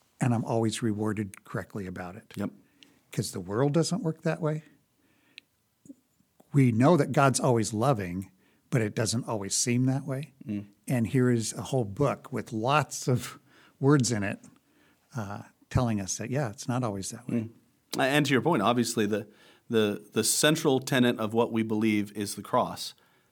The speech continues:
Speaker 2: an example that the most righteous person who lived the most righteous life ever on earth died one of the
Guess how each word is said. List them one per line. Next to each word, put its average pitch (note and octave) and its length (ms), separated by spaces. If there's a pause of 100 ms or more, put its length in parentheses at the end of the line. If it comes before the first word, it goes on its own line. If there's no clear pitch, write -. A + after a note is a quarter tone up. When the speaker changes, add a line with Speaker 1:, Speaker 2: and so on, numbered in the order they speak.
(180)
Speaker 2:
an G#2 100
example A2 460
that G2 380
the A2+ 60
most G#2 240
righteous B2+ 440
person A#2 560
who A#2 80
lived G#2+ 500
the A2+ 60
most G#2+ 240
righteous C#3+ 460
life A2+ 380 (100)
ever B2+ 380 (420)
on D#3 220
earth D3 320 (720)
died A#2+ 420 (140)
one A#2 140
of A#2 40
the A2+ 40